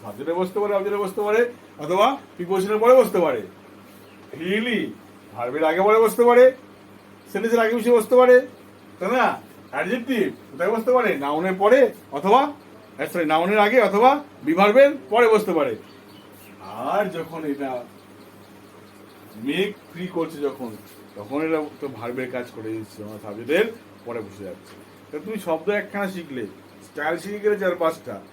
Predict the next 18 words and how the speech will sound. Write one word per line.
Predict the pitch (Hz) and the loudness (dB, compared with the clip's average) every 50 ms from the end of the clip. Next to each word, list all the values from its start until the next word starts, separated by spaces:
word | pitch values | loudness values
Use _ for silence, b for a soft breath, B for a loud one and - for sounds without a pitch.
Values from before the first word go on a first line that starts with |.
| - - - - - - | -20 -20 -20 -20 -20 -14
কি | - 185 190 | -12 -10 -4
করে | 240 233 240 220 | -2 -2 -2 0
তোমাকে | 220 214 208 202 190 | -2 -2 2 2 2
আটকে | 180 - - 160 156 147 | 0 0 -2 -2 -2 -2
রাখবে | 139 123 120 117 113 104 | -2 -4 -6 -8 -8 -8
বলো? | 98 92 90 - - - - - - - - - - - - - - - - - - - - - - - - - - - - - - - - - - - - - - - - - - - - - - - - - - - | -8 -10 -14 -16 -20 -20 -20 -20 -20 -20 -20 -20 -20 -20 -20 -20 -20 -20 -20 -20 -20 -20 -20 -20 -20 -20 -20 -20 -20 -20 -20 -20 -20 -20 -20 -20 -20 -20 -20 -20 -20 -20 -20 -20 -20 -20 -20 -20 -20 -20 -20 -16 -6 -4
পারবে? | 156 180 202 240 226 190 160 - - - - - - - - - - - 147 131 - - | -2 4 6 6 6 6 4 0 -4 -14 -20 -20 -20 -20 -20 -20 -16 -16 -16 -16 -4 0
যাই | 196 214 247 240 | 2 4 4 4
লিখ | 247 254 240 233 | 4 4 2 2
না | 240 202 | 0 2
কেন, | 208 190 170 151 143 | 2 0 0 -2 -2
তুমি | 151 165 165 156 | -4 -4 -4 -4
লিখে | 147 151 160 143 | -4 -4 -4 -4
বেরিয়ে | 139 135 131 | -4 -4 -6
চলে | 127 123 113 | -6 -8 -8
আসতে | 110 107 107 92 | -8 -10 -14 -16
পারবে। | 90 80 - - - - - - - - - - - - - - - - - - - - - - - - | -16 -18 -18 -20 -20 -20 -20 -20 -20 -20 -20 -20 -20 -20 -20 -20 -20 -20 -20 -20 -20 -20 -20 -20 -20 -16
তোমাকে | - 131 139 151 | -14 -10 -6 -6